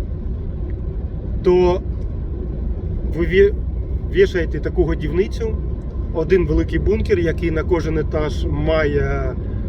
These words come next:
скажімо так, тройничок, е, куди падає годівля, то можна подавати автоматизовано, е, в клітки, годувати. Тому ми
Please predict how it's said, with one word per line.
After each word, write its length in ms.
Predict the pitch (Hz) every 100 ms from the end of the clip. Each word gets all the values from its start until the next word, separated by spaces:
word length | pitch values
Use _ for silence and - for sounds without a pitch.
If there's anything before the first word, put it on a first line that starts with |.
| - -
скажімо 340 | - 147 143 139
так, 140 | 147 135 - - - - - - - - - -
тройничок, 520 | 151 165 175 - 285
е, 720 | - - - - - - - 147 143 143
куди 220 | - 151 156
падає 520 | 160 160 147 143 143 151 - 156
годівля, 460 | 160 208 240 165 - - - - - - - - - 185
то 100 | 196
можна 240 | 190 123
подавати 560 | - 117 156 170 185 165
автоматизовано, 920 | - 147 143 143 139 165 160 147 131
е, 120 | 131 - - - - - - - - - - - - - - - - - - - - - - -
в 80 | -
клітки, 540 | 143 143 - 156 175 180 - - -
годувати. 400 | 135 135 127 - - - - - - - - -
Тому 420 | 147 147 185 226 -
ми 180 | 160 165